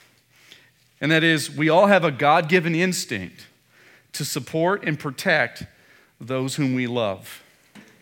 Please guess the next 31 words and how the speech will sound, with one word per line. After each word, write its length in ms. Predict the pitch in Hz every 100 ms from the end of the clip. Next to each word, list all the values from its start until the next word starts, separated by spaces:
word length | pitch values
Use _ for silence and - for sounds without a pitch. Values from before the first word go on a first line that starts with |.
| _ _ _ _ - _ _
especially 760 | 107 - - 190 175 - 139 131
fathers. 760 | - 143 127 113 - - - - _ _ _ - - - _ _
And 120 | - -
so 100 | 147
dads, 680 | 127 170 185 185 165 -
who 220 | - 190 180
the 120 | 156
movie 340 | 160 165 147
is 160 | 135 131
primarily 480 | 165 147 156 143 135
marketed 500 | 151 175 165 156 131
to, 360 | 151 139 135 127 - - _
resonate 680 | 120 160 180 160 160 147 135
especially 560 | 123 - 214 202 165 143
with 320 | 139 135 -
this 400 | 135 123 - 151 131
movie 380 | 165 165 143
because 680 | 131 135 151 143 135 127 - - - - 127
dads 560 | 156 170 160 151 127
have 180 | 165 151
a 60 | 139
special, 600 | - - 160 156 160 127
well, 140 | 123
daughters 420 | 123 160 185 151
have 120 | 143 131
a 40 |
special 320 | - 151 -
place 460 | 135 165 156 131 -
in 100 | 120
dads' 300 | 127 120 120
hearts. 640 | 190 151 113 - -